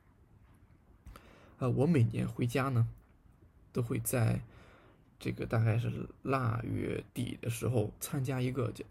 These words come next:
这个我们堂兄弟之间的一种聚会。呃，在这里面呢，这个辈分就成为交流的一种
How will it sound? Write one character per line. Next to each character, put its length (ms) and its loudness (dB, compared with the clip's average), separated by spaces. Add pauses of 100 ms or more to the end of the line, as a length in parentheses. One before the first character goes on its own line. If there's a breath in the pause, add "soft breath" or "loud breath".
(100)
这 80 -4
个 160 -4 (200)
我 80 -12
们 160 -10
堂 200 2
兄 200 0
弟 160 2
之 120 2
间 140 0
的 80 0
一 60 0
种 120 0
聚 160 -4
会。 280 0 (1900 loud breath)
呃， 220 4
在 160 4
这 100 0
里 140 4
面 180 2
呢， 180 0
这 120 -2
个 80 2
辈 280 4
分 320 -2
就 200 -4
成 260 -8
为 140 0
交 300 2
流 120 0
的 140 -2
一 40 -4
种 160 -2